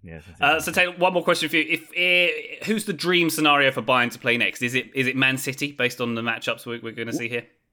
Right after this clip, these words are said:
Speaker 1: Like, my, my actual dream would be P S G, 'cause I feel like those two teams just going at each other would have been hilarious and no one trying to play any defense. Since P S G are eliminated,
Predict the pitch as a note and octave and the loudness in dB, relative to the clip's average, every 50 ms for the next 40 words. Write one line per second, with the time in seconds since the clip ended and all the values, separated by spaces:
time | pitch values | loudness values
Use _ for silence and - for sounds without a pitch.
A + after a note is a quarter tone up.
0 | _ _ - D3 G3+ G3 G3 - - F3 G3 - - - E3 F3+ F#3 F#3 D#3+ F#3 | _ _ -2 0 0 0 0 -2 -2 0 0 0 0 0 2 2 4 4 2 2
1 | C4+ - - - F#3 E3 D3 E3 D#3+ C#3+ C3+ C3 A#2 C3 A2+ - C#3 A#2+ G#2+ - | 0 0 2 2 2 2 2 2 2 2 0 0 -2 -2 -4 -2 -2 -2 -2 -2
2 | - - G2+ D#2 - - _ - D#3 D#3 F#3+ F3 E3+ - - A#3 B3 A#3+ G#3+ G3+ | -4 -8 -10 -10 -12 -14 _ -6 -2 0 2 2 0 0 0 2 2 4 4 2
3 | F3 D#3+ E3+ F3 E3+ - E3 D3+ D#3 C#3+ D3+ D3 D3 D3+ C#3+ - - C#3+ C3+ C3 | 2 2 2 2 2 0 -4 -4 -2 -2 -4 -2 -4 -8 -4 0 2 4 4 4
4 | A#2+ A#2 A#2 B2+ D3 D3 D3 - E3+ D#3 E3 E3+ E3 D#3 C#3 C3+ D3+ C#3 A#2 C3+ | 4 2 2 2 2 0 2 2 0 2 2 2 0 2 0 0 0 0 0 0
5 | C3 B2 A#2+ D3 C3+ B2+ A#2+ A#2 B2+ C3+ D3 D3+ D3 D3+ - - C#3 A#2 A2+ A2+ | 0 0 0 -2 -2 0 0 2 2 2 2 2 2 2 2 2 0 0 0 0
6 | A#2+ A#2+ A2+ G#2+ - A#2+ A2 A2+ A2 A2 - A#2+ A2 G2 G#2+ G#2+ G#2+ F#2+ G2 G#2 | 0 -2 -2 -4 -4 -4 -4 -4 -6 -8 -6 -6 -6 -4 -4 -6 -6 -6 -6 -8
7 | G#2 - G#2+ F#2+ F2+ F#2 F#2 - - - - - - _ _ - - C#4 C4 - | -8 -6 -6 -6 -6 -6 -6 -8 -8 -10 -10 -16 -20 _ _ -4 -2 -2 -2 0
8 | - A3 G3+ F#3+ - - F3 E3 D3+ C#3 C3+ C#3 C3+ C3+ B2+ B2+ B2 A#2+ A#2 A2+ | 2 2 2 2 2 0 0 2 2 2 2 2 0 2 2 2 2 2 2 0
9 | G#2+ G2+ | -2 -2